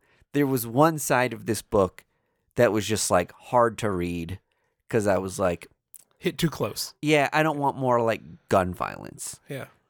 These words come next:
Speaker 1: But if it's anybody, I feel like if it was a creator other than James Tynion,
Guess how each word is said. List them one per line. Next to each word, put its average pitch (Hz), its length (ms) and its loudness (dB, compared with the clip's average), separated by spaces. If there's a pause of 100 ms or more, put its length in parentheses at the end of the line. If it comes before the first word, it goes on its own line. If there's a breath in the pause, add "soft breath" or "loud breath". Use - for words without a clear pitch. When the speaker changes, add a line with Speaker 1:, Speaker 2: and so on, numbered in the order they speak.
(320)
Speaker 1:
But 120 140 2
if 120 140 -2
it's 123 180 -2
anybody, 160 680 0 (400 soft breath)
I 139 100 4
feel 185 300 -2
like 185 160 2
if 165 100 -6
it 156 40 -4
was 147 160 0
a 139 80 0
creator 143 760 0
other 135 320 2
than 123 220 -4
James 120 500 0
Tynion, 113 600 0